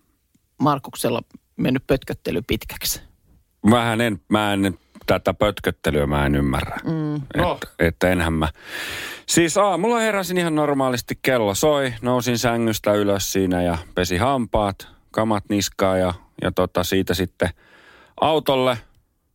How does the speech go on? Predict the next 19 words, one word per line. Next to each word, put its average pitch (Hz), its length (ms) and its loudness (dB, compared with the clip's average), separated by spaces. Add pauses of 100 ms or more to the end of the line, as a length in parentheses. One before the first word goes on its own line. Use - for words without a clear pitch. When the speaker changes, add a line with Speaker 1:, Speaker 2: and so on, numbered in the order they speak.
(440)
Speaker 2:
autolle 147 500 2
siinä 123 400 2
sitten. 117 500 0 (560)
Meillä 127 220 4
on 143 100 0
auton 165 400 0
säilytys 123 580 0
semmosessa 104 500 0
niinku 101 260 0
parkkitalossa. 87 1040 -2 (1040)
Ja 101 80 2
Speaker 1:
Joo. 117 80 2
Speaker 2:
ajoin 120 300 0
sen 156 180 0
auton 160 380 0
sieltä 120 320 0
ulos, 135 520 0 (220)
paitsi 120 440 2
että 131 400 0